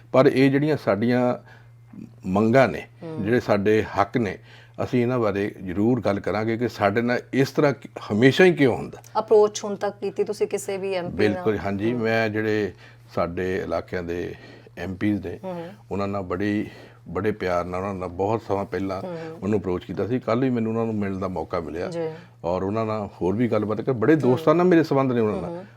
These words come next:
Speaker 1: ਔਰ ਇਕੱਲੇ ਅੱਜ ਦੇ ਸੰਬੰਧ ਨਹੀਂ ਹੈ,
Speaker 2: ਹੂੰ।
Speaker 1: ਪਿਛਲੇ ਚਾਲੀ ਸਾਲ ਦੇ ਮੇਰੇ ਸੰਬੰਧ ਹੈਗੇ ਆ।
Speaker 2: ਜੀ।
Speaker 1: ਤਾਂ ਪਰ ਇਹ ਜਿਹੜੇ ਮਸਲੇ ਹੈਗੇ ਆ,
Speaker 2: ਹੂੰ।
Speaker 1: ਹੋ ਸਕਦਾ ਉਹਨਾਂ ਦੇ ਵੀ ਵੱਸ ਦੇ ਨਾ ਹੋਣ।
Speaker 2: ਬਿਲਕੁਲ ਜੀ।
Speaker 1: ਹਾਂਜੀ,
Speaker 2: ਹੂੰ।
Speaker 1: ਤਾਂ ਪਰ ਉਹਨਾਂ ਨਾਲ ਗੱਲ ਕਰਨੀ ਸਾਡੀ ਬਣਦੀ ਹੈ ਕਿ ਥ-,
Speaker 2: ਬਿਲਕੁਲ।
Speaker 1: ਅਸੀਂ ਤੁਹਾਨੂੰ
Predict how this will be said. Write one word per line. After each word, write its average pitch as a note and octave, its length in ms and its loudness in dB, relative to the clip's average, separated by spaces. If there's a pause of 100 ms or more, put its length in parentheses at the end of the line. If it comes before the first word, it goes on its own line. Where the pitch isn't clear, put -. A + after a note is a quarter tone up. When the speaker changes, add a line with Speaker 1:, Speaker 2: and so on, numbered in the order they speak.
(140)
Speaker 1:
ਔਰ A#2 180 6
ਇਕੱਲੇ B2 400 6
ਅੱਜ A2+ 80 2
ਦੇ D3 140 4
ਸੰਬੰਧ C#3+ 280 2
ਨਹੀਂ E3+ 180 2
ਹੈ, F#2 120 -6
Speaker 2:
ਹੂੰ। E3 280 -10 (140)
Speaker 1:
ਪਿਛਲੇ G#2+ 340 0
ਚਾਲੀ G#2 360 2
ਸਾਲ G#2+ 240 2
ਦੇ A2 120 0
ਮੇਰੇ G#2+ 180 0
ਸੰਬੰਧ G2+ 320 -4
ਹੈਗੇ F#2+ 280 -4
ਆ। F#2+ 140 -6
Speaker 2:
ਜੀ। E3+ 180 -4 (260)
Speaker 1:
ਤਾਂ G#2+ 200 2
ਪਰ B2 180 2
ਇਹ D3 100 6
ਜਿਹੜੇ D3 160 4
ਮਸਲੇ A#2 440 2
ਹੈਗੇ A#2 280 2
ਆ, F#2 220 -4
Speaker 2:
ਹੂੰ। F#3 200 -10
Speaker 1:
ਹੋ G#2 100 4
ਸਕਦਾ C#3 220 4
ਉਹਨਾਂ F#3+ 180 6
ਦੇ G3+ 100 8
ਵੀ G3+ 80 6
ਵੱਸ C#3+ 240 4
ਦੇ D3+ 120 6
ਨਾ C#3+ 100 4
ਹੋਣ। D3 200 0
Speaker 2:
ਬਿਲਕੁਲ E3 420 -4
ਜੀ। B2 100 -4
Speaker 1:
ਹਾਂਜੀ, C#3+ 280 4 (120)
Speaker 2:
ਹੂੰ। E3+ 80 -10
Speaker 1:
ਤਾਂ C3 100 4
ਪਰ C#3+ 160 6
ਉਹਨਾਂ F3+ 200 6
ਨਾਲ G3 100 4
ਗੱਲ C3 280 6
ਕਰਨੀ D3 280 4
ਸਾਡੀ D3 240 4
ਬਣਦੀ A#2+ 360 4
ਹੈ D3+ 60 4
ਕਿ F#3 120 0
ਥ-, - 20 -2
Speaker 2:
ਬਿਲਕੁਲ। C#3+ 320 0
Speaker 1:
ਅਸੀਂ D#3 240 2
ਤੁਹਾਨੂੰ C3 640 0